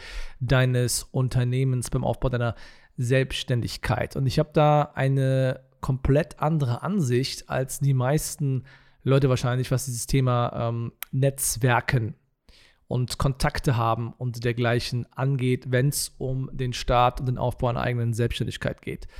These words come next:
Zuallererst einmal, wie definiere ich Netzwerken, um die Begriffe aus dem Weg zu bekommen? Ja, es geht natürlich hier nicht um irgendwelche komischen, ähm,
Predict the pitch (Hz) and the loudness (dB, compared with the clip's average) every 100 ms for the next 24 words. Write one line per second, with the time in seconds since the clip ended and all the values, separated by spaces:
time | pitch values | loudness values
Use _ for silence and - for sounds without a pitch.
0 | - - - - - - - - 170 180 | -8 -8 -8 -12 -12 -6 0 6 8 8
1 | - 156 139 127 - - - 127 156 170 | 8 4 4 2 -2 -10 -4 2 6 6
2 | - 160 170 151 156 151 143 - - 147 | 4 4 6 4 2 2 0 -4 2 4
3 | 147 143 - 135 120 - 127 - 135 135 | 4 2 0 2 0 -2 -14 -8 -4 -2
4 | 131 135 147 151 143 139 - _ 139 - | -2 -2 0 4 2 0 -6 _ -4 -2
5 | 131 135 131 - 117 - - - - 131 | -2 -2 -4 -6 -6 -4 -6 -6 -4 0
6 | 135 - 135 135 139 139 143 - 139 135 | 0 0 0 0 0 0 0 -2 -2 -2
7 | 135 127 127 - 139 131 - 131 127 123 | -2 -2 -4 -4 -4 -4 -6 -6 -4 -4
8 | 127 120 120 120 117 | -4 -2 -4 -4 -8